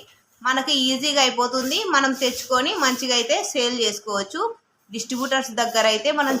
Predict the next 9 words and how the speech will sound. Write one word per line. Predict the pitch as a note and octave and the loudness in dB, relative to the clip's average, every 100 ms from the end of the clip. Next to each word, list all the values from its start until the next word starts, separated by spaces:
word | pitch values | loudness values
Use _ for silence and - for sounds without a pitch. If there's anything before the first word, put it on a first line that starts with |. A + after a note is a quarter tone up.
| B3+ | 4
చాక్లెట్స్ | G#3 G3+ G#3+ G3+ A3 | 2 2 -4 -6 -8
అయితే | G#3 C4+ | -10 -6
తెచ్చుకోవచ్చు. | C#4 A#3+ - G#3 G3 - A3+ - - - _ B3 | -6 -6 -6 -4 -4 -6 -8 -8 -14 -20 _ -6
ఇంకొకటి | C4 C#4+ C#4 C4 F4+ F4+ C4+ | 0 4 4 4 0 0 4
కవర్స్. | A3+ G#3 G3+ - - _ _ _ _ _ _ _ _ - | 6 4 2 -12 -16 _ _ _ _ _ _ _ _ 4
వాటితో | A3 A#3+ - C4+ | 6 6 2 4
పాటు | C4 B3 | 4 2
ఏంటిది? | C4 A#3 B3 A#3 A#3+ A#3 - | 2 2 2 -2 -4 -4 2
కవర్స్. | A3 A3+ A3+ | 4 4 2